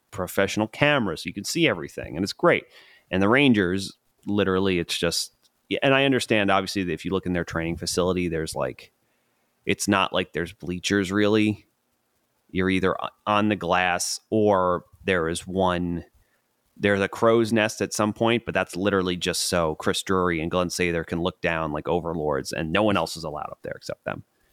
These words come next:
So, you know, God forbid, like, Live Barn, they get, uh, a motion controlled camera and just mount it to the rafters, to the ceiling.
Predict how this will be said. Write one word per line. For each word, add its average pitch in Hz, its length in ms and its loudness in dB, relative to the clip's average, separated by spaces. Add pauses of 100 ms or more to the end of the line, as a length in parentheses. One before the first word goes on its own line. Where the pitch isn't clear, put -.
(160)
So, 80 360 -2
you 87 120 -2
know, 76 100 -2
God 107 240 2
forbid, 98 280 -2
like, 90 200 -2
Live 92 340 0
Barn, 78 300 -4
they 76 140 -8
get, 80 240 -6 (120)
uh, 71 320 -4 (200)
a 92 80 -2
motion 92 340 0
controlled 82 400 -6
camera 85 340 -4
and 73 100 -10
just - 140 -12
mount 85 320 -4
it 76 100 -10
to 80 100 -8
the 65 100 -6
rafters, 76 480 -6
to - 120 -14
the 65 120 -10
ceiling. 62 480 -4